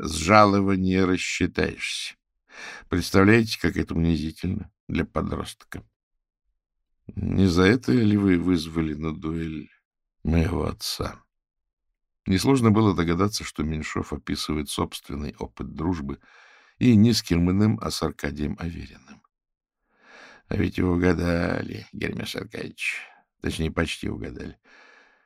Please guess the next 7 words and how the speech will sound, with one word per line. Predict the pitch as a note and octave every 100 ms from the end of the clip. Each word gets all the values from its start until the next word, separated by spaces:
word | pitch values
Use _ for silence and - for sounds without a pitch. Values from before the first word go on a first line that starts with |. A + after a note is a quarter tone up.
| _
Впрочем, | _ A2+ A#2+ A#2
я | G#2+ G#2+
обещал | G2 G2 - F#2
рассказать | F2+ - E2+ E2+ E2+
вам | - F#2
эту | C#2 -
историю. | - - - - -